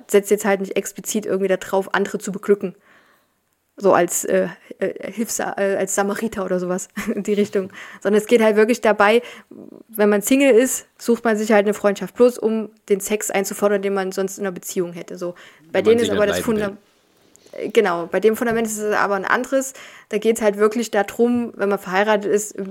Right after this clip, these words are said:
Speaker 1: besten Fall bis zum Tod, wenn, wenn's bis dahin <laughs> hält. <laughs> Äh, und da, das hat halt auch viel mit Arbeit zu tun und da gehören halt einfach zwei dazu. Das geht halt nicht anders. So, und es,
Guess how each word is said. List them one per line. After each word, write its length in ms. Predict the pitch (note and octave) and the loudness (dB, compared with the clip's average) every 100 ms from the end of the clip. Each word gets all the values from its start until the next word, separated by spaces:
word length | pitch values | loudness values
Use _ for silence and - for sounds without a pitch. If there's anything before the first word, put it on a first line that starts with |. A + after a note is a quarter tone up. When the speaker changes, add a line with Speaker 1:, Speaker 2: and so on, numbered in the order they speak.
| F#3+ | -4
Speaker 1:
besten 280 | G3+ G3+ G#3 | -4 -2 -6
Fall 380 | - F#3+ F#3 - - _ - | -4 -2 -2 -4 -14 _ -12
bis 180 | G3 - | -10 -8
zum 160 | F3+ | -4
Tod, 400 | - G#3+ A#3 - - _ _ | 6 8 8 6 -14 _ _
wenn, 260 | G3 G3+ G3 | 0 0 0
wenn's 200 | F#3+ G3+ | 0 0
bis 180 | E3 - | -2 0
dahin 260 | G3 G3 | 0 0
<laughs> 20 | G3 | 0
hält. 300 | G3 G3 - - - - | 0 0 -4 -20 -16 -8
<laughs> 60 | B3+ G#3 - - - - | -6 -6 -10 -18 -18 -10
Äh, 300 | - G3 F#3+ | -4 -2 -2
und 280 | - G3+ - | -4 -6 -6
da, 300 | - F#3 - - - | -2 0 0 -4 -4
das 200 | G#3 - | -4 -2
hat 180 | G#3 A#3+ | -2 0
halt 160 | A#3+ - | 0 0
auch 100 | - | -4
viel 160 | A3 | -4
mit 160 | G#3+ - | -4 0
Arbeit 380 | G3 A#3+ B3 B3 | 0 2 0 -2
zu 100 | G#3 | -10
tun 320 | - G3+ G3 | -8 -6 -4
und 220 | G3 F#3+ | -6 -4
da 160 | G3 F#3+ G#3+ - - | -4 -6 -10 -16 -6
gehören 260 | G#3+ B3 F4 | -2 0 0
halt 240 | D4+ - - | -2 -4 -4
einfach 280 | G3+ B3+ C4 - | -4 -4 -8 -10
zwei 260 | - F#3 | -6 -4
dazu. 440 | G3 G#3+ - G3+ F#3+ _ _ _ _ | -4 -6 -4 -4 -6 _ _ _ _
Das 240 | - - - _ | -16 -16 -18 _
geht 180 | A#3+ A3+ | 0 0
halt 160 | G#3 F3+ | 0 -4
nicht 160 | F3+ | -4
anders. 400 | F3+ F3+ F3+ - - _ - _ _ _ _ | -4 -4 -8 -12 -16 _ -20 _ _ _ _
So, 280 | G3 F3+ - | -2 -2 -2
und 140 | G#3+ | -4
es, 180 | G#3+ G#3+ | -2 -4